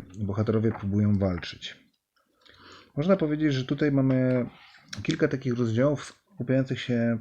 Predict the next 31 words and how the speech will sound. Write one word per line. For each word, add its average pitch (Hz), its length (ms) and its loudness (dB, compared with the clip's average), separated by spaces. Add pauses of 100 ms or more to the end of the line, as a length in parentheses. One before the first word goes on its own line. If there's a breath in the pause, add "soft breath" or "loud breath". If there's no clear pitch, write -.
(160)
po 120 120 -2
pierwsze 143 300 0
z - 60 -12
perspektywy 113 720 -4
Jamesa 117 320 0
Olsena, 98 400 -2
który 98 360 -8 (540 loud breath)
jest 107 100 -12
fotografem, 107 640 0
opisuje 104 420 -2
te 101 100 -6
wydarzenia, 113 720 0 (960 soft breath)
i 226 120 4
troszeczkę 165 500 -4
skupiający 135 500 -2
się 123 140 -2
na 117 140 2
różnych, 113 840 -2 (1040 loud breath)
czasami 107 360 0
bardziej, 120 380 2
czasami 101 260 -2
mniej 104 220 4
znanych 101 260 2
bohaterach, 101 400 -2
jak 95 160 -4
próbują 110 400 0
się 101 160 -4
organizować, 104 540 0
żeby 98 180 -4
coś - 200 -8
pomóc. 80 460 -6